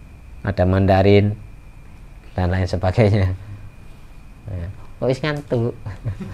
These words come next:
<laughs> Nek malaikat roh, bayangkan malaikat roh serem.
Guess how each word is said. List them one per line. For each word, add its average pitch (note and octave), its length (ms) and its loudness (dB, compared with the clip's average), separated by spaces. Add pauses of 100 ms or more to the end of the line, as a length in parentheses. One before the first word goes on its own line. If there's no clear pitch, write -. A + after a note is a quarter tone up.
(520)
<laughs> - 1040 -10
Nek B2+ 160 4
malaikat A#2 400 10
roh, A#2+ 160 6
bayangkan G#2+ 400 8
malaikat A2+ 380 8 (100)
roh A2+ 140 6
serem. G2 500 4